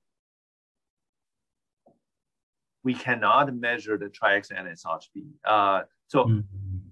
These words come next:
Speaker 1: the only evidence we have is the Hall resistance. How can we independently measure the triaxial N S R H B?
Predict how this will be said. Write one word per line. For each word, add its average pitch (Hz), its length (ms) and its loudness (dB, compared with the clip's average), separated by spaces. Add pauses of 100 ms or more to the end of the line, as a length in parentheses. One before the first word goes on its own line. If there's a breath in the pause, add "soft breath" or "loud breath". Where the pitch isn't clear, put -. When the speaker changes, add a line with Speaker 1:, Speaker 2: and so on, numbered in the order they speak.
(160)
Speaker 1:
the 131 80 0
only 180 160 4
evidence 165 400 2
we 110 260 -10
have 92 240 2 (160)
is 104 300 -10
the 101 200 -6
Hall 117 280 2
resistance. - 720 -12 (2000)
How 196 280 4
can 135 320 -6
we 117 340 -8
independently 127 840 -2
measure 117 420 0
the 104 100 0
triaxial 110 500 0
N 101 120 -6
S 92 180 -12
R 107 120 6
H - 200 -10
B? 95 300 -6